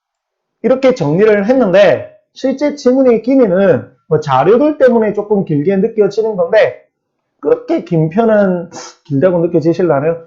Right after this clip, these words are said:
긴 편은 아니거든요. 저희가 정리해놓은 자료를 토대해서 읽어보시면 그렇게 어렵지는 않은, 그리고 문제도 보시면 마찬가지입니다. 그렇게 어렵지는 않습니다.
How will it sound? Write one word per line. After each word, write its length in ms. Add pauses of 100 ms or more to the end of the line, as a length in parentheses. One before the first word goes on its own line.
긴 160
편은 300
아니거든요. 640 (160)
저희가 340
정리해놓은 920
자료를 420
토대해서 560
읽어보시면 760 (680)
그렇게 400
어렵지는 560
않은, 300
그리고 520
문제도 380
보시면 380
마찬가지입니다. 680
그렇게 280
어렵지는 460
않습니다. 760